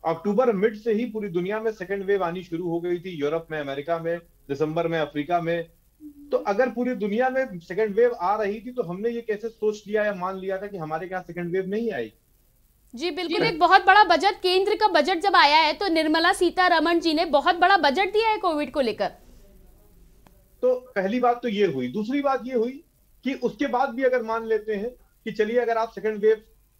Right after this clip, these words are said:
Speaker 1: के बारे में assessment नहीं कर पाए, आपका disaster management system इतना अच्छा नहीं काम कर रहा था। दूसरी बात,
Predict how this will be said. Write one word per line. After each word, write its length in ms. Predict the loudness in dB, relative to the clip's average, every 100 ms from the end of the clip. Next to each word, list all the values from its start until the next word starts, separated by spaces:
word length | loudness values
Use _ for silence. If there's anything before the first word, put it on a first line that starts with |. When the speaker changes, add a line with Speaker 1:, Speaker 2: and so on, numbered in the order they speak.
| _ _
Speaker 1:
के 80 | -4
बारे 260 | -2 -2 -4
में 140 | -6
assessment 380 | -8 -10 -8 -4
नहीं 140 | -4
कर 180 | 0 0
पाए, 200 | 0 0
आपका 300 | 0 0 -4
disaster 400 | -6 -2 -4 -4
management 380 | -8 -8 -8 -8
system 240 | -6 -6
इतना 200 | -8 -4
अच्छा 240 | -6 -4 -4
नहीं 200 | -4 -2
काम 220 | -4 -4
कर 160 | -4 -4
रहा 100 | -4
था। 100 | -2
दूसरी 320 | -2 -2 -6
बात, 180 | -8